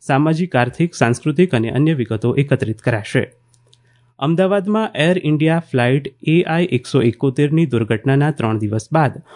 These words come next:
હોસ્પિટલ સત્તાવાળાઓએ ડી એન એ મેચિંગ ટેસ્ટ દ્વારા ગુજરાતના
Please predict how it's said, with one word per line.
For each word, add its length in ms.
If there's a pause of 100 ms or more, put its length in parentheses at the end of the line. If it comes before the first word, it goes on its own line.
(140)
હોસ્પિટલ 440
સત્તાવાળાઓએ 840
ડી 200
એન 140
એ 60
મેચિંગ 500
ટેસ્ટ 280
દ્વારા 340
ગુજરાતના 580